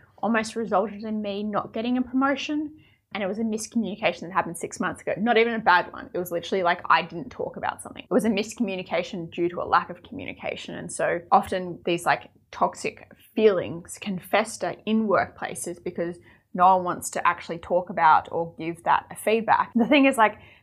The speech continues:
feedback and setting boundaries is actually quite, it's actually not that easy. So <laughs> I didn't even, for so long,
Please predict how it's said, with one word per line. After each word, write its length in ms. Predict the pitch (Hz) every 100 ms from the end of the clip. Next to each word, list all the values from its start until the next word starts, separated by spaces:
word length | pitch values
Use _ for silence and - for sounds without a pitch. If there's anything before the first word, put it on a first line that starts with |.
| _
feedback 400 | 285 294 339 339
and 120 | 330
setting 240 | - 254 214
boundaries 340 | 190 202 214
is 60 | 196
actually 280 | 170 - 170
quite, 400 | - 170 156 - _
it's 200 | 202 -
actually 240 | 175 - 233
not 100 | 190
that 180 | 180
easy. 300 | 170 175 175
So 380 | 180 - 196 185 -
<laughs> 1200 | - - - 240 - _ _ - - - _ -
I 200 | 269 330
didn't 260 | 381 403
even, 360 | 403 403 392 233
for 140 | 285
so 440 | - - 226 262 311
long, 540 | 277 185 151 233